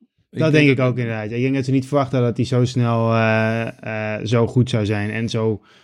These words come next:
Speaker 2: inderdaad, wat je ziet, hij zit vaak nog niet ideaal geplaatst. En dan komt hij zo hard op. Ja, dat, eh, is knap.
Speaker 1: Ja, en ook gewoon con-, eh, constant. Ik bedoel, eh, als je naar de uit-, naar zijn uitslagen kijkt,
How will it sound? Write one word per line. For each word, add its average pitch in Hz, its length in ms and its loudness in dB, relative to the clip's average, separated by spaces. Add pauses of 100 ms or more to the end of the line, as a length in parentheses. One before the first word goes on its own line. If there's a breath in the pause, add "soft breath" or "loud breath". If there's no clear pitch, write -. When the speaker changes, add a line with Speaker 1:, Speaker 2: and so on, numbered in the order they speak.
(140 soft breath)
Speaker 2:
inderdaad, 113 360 0
wat 110 140 0
je 110 60 0
ziet, 120 220 4
hij 110 200 -2
zit 107 180 -4
vaak 123 240 0
nog 123 180 -2
niet 127 200 0
ideaal 123 420 0
geplaatst. 123 560 0 (320 soft breath)
En 117 80 -10
dan 113 80 -4
komt 120 160 0
hij 110 100 2
zo 135 240 6
hard 120 200 2
op. 127 340 -2 (460)
Ja, - 140 -20 (220 loud breath)
dat, - 300 -16
eh, 104 340 -6 (260)
is 123 100 -20
knap. - 420 -6
Speaker 1:
Ja, 123 300 -8 (760)
en 120 200 2
ook 127 220 4
gewoon 123 520 2 (420)
con-, 147 360 0
eh, 127 80 -4
constant. 139 720 0 (260)
Ik 208 60 -20
bedoel, 117 460 -2
eh, 110 460 -2
als 113 140 -6
je 127 60 -10
naar 120 100 0
de 107 60 0
uit-, 117 180 0
naar 123 200 2
zijn 127 120 -6
uitslagen 127 460 0
kijkt, 135 440 -2